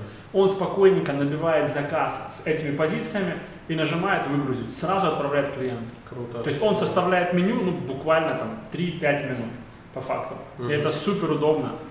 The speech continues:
Speaker 1: Не говоря уже о том, что внутри сделки есть дата мероприятия, мы делаем календарь, и в этот календарь эту дату мероприятия выносим.
Speaker 2: Мгм.
Speaker 1: Все. Таким
Speaker 2: Прикольно.
Speaker 1: образом, клиент максимально быстро автоматизировал процесс взаимодействия с клиентами, понимает, где у него будет мероприятие,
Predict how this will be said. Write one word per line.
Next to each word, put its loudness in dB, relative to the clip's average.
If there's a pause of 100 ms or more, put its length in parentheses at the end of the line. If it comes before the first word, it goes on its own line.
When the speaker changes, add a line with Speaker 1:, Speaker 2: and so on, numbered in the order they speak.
Speaker 1:
Не 0
говоря 4
уже 2
о 0
том, 0
что -4
внутри 0
сделки 0
есть -2
дата 2
мероприятия, 0
мы 2
делаем 2
календарь, 2
и 2
в 2
этот 0
календарь 0
эту -4
дату 0
мероприятия -4
выносим. -6 (300)
Speaker 2:
Мгм. -4 (320)
Speaker 1:
Все. -2 (440)
Таким 0
Speaker 2:
Прикольно. 4 (100)
Speaker 1:
образом, 2 (400)
клиент 0
максимально 0
быстро 0 (280)
автоматизировал -2
процесс -2
взаимодействия -2
с -8
клиентами, -2
понимает, 0
где 0
у 0
него -2
будет -4
мероприятие, -6